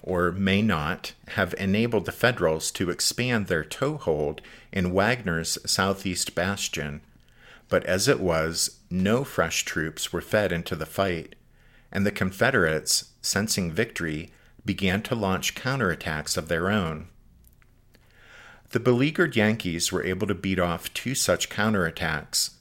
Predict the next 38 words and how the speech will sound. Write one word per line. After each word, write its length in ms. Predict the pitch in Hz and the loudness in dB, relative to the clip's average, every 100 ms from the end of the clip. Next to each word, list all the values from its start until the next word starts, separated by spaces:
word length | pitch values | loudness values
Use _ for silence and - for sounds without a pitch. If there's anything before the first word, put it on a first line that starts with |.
| - _ _ | -20 _ _
but 140 | 98 85 | -2 0
by 160 | 98 | 0
then, 540 | 92 113 123 85 82 - | 0 0 2 0 -2 -6
time 440 | - 127 120 90 | -6 -2 0 0
was 180 | 87 80 | 0 -2
clearly 480 | - - 127 104 87 | -4 -2 0 0 0
running 380 | 80 87 87 82 | 0 0 0 0
out. 340 | 95 82 - - - - _ _ _ _ _ _ - - - - | -2 -2 -6 -12 -20 -20 _ _ _ _ _ _ -20 -20 -20 -2
Putnam 440 | 156 - 135 110 | 0 2 2 2
had 180 | 101 87 | 0 -2
just 500 | 104 110 - - - | 2 4 2 -4 -8
turned 560 | - 147 92 78 - - | -2 0 2 0 -6 -6
to 100 | 95 | 0
Major 380 | 92 107 104 | 2 2 0
Lewis 340 | 90 101 107 - | 0 0 0 -2
Butler 600 | 92 110 90 78 73 - | 0 0 0 0 -2 -6
of 140 | - 85 | -10 -6
the 80 | 90 | -2
sixty-seventh 840 | - - - 110 - 101 98 95 | -2 -2 -4 -4 0 0 0 0
Ohio 640 | 85 82 104 110 82 76 - - - - | -2 0 0 0 2 0 -4 -12 -20 -4
and 180 | - 190 | 0 2
said, 420 | - 196 185 - - _ - - | 6 6 4 0 -18 _ -20 -4
"We 120 | 110 110 | 4 6
had 120 | 104 | 6
better 240 | 117 156 | 4 4
get 160 | 131 123 | 2 4
out 180 | 135 151 | 6 4
of 140 | 87 | 4
this," 480 | 87 - - - - - _ _ _ - - | 2 2 2 0 0 -12 _ _ _ -20 -6
when 160 | 95 95 | 0 2
a 80 | 85 | 2
bullet 720 | 87 127 131 82 - - 90 | 2 4 4 2 0 -8 -2
blew 280 | 98 117 | 2 4
off 360 | 123 117 80 - | 4 2 -2 -4
the 100 | 87 | -6
back 440 | 76 98 107 80 | 0 2 2 -2
of 100 | - | -8
his, 560 | - 156 117 82 - - | -4 0 2 2 -2 -4